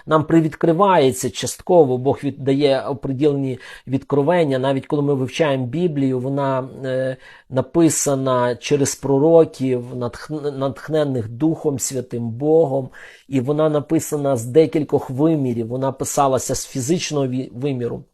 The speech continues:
там, де для нас все більш-менш зрозуміло тут. А, а бу-, була інформація, яка писалася з духовного виміру. І коли людина читає Слово Боже і ще не обізнана, і ще не обновлене,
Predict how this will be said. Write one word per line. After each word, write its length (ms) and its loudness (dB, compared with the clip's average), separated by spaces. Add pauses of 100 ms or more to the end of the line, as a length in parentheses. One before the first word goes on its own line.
(1000)
там, 180 4
де 80 4
для 140 2
нас 200 2
все 480 6 (140)
більш-менш 440 0
зрозуміло 720 2
тут. 340 -16 (160)
А, 300 -2 (100)
а 200 -2
бу-, 240 -2
була 320 0
інформація, 640 0
яка 200 0
писалася 600 0
з 80 -6
духовного 640 0
виміру. 500 -12 (480)
І 340 4
коли 720 2
людина 400 2
читає 460 2
Слово 380 0
Боже 340 0
і 40 -4
ще 220 0
не 100 0
обізнана, 880 0
і 60 -2
ще 180 -2
не 80 2
обновлене, 800 0